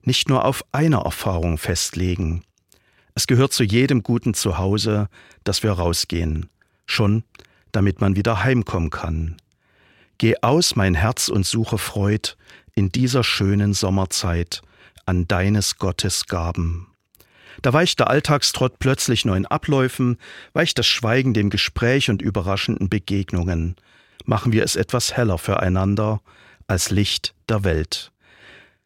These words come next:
Das ist es, was ich an meinem Beruf liebe, sagt die Pflegerin,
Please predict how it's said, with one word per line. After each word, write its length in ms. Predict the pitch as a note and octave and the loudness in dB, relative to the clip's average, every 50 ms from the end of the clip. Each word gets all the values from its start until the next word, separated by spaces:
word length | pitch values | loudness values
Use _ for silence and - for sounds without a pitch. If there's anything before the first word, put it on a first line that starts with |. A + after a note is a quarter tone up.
| _ _ _ - | _ _ _ 0
Das 240 | E3+ F3+ - - - | 0 0 0 -2 0
ist 280 | - B2+ - - - | 0 0 0 2 2
es, 320 | D3 C3+ C3 - - - - | 2 2 4 2 0 -2 -2
was 200 | F#2+ F#2+ F2 A2 | -2 0 0 0
ich 200 | F#2+ - - - | -2 -2 -2 0
an 120 | G2 F#2+ | 2 2
meinem 420 | F2+ F2+ F#2 A2+ C3+ D3 D3 C#3 | 2 2 2 4 4 4 4 4
Beruf 400 | A#2+ A2+ F2+ G2 A2 G#2+ - - | 2 2 2 2 2 0 0 -2
liebe, 380 | - G2+ A2 B2+ C3+ - G#2+ E2+ | -2 0 2 2 2 2 0 -2
sagt 340 | - - F2 E2 - - - | 0 0 -2 -2 -2 -4 -6
die 60 | G2+ | -6
Pflegerin, 760 | - - - G#2 G2+ G#2+ A2+ A#2+ G#2+ G#2+ A2+ A#2 A#2 A#2 | -6 -4 -2 0 2 2 2 2 0 2 2 2 2 0